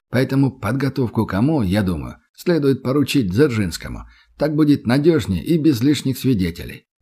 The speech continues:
Мы уже согласовали основные детали предстоящей операции. Заброску думаем осуществить через Черноморское побережье под Констанцией с помощью одесских контрабандистов,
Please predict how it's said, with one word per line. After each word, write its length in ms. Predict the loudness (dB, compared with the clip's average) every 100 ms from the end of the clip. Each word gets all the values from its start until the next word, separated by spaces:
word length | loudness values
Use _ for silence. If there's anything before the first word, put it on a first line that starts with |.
| -4
Мы 160 | 0 2
уже 280 | 2 0
согласовали 640 | -2 -4 -4 -4 -2 -2 -2
основные 440 | -2 -2 0 0
детали 420 | 0 -2 0 -2 -2
предстоящей 800 | -2 -2 -2 -2 -2 -2 -4
операции. 520 | -6 -6 -10 -12 -16 _ _ _ _ _ _ _
Заброску 560 | -2 0 2 0 0 0
думаем 400 | 2 4 2 0
осуществить 640 | -2 -2 -4 -2 0 0
через 320 | 0 -2 -2 -6 -20 _ -6
Черноморское 720 | 0 2 2 0 -2 -2 -2
побережье 580 | 0 2 4 4 2 -2
под 220 | -6 -6
Констанцией 680 | -2 -2 0 -2 -4 -12 -18
с 100 | -8
помощью 420 | -4 -4 -2 -2
одесских 460 | 0 0 -2 -6 -4
контрабандистов, 840 | -4 -2 0 2 2 0 -8 -18